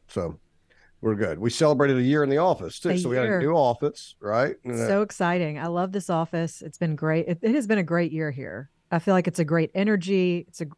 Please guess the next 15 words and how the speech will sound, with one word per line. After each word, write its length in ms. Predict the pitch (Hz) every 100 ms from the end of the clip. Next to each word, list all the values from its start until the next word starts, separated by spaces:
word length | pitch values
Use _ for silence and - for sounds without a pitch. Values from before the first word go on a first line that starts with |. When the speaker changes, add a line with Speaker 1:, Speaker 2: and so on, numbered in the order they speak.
| -
Speaker 2:
I 80 | 175
feel 160 | 214
like 160 | 196 -
clients 420 | - 185 190 185
have 120 | 180
really 180 | 180 175
liked 360 | 160 165 - 175
it. 200 | 160 - _ _
Easy 300 | - 196 185
to 60 | 175
get 160 | 170 170
in 120 | 165
and 100 | 160
out 260 | 156 151
of. 300 | 151 151 147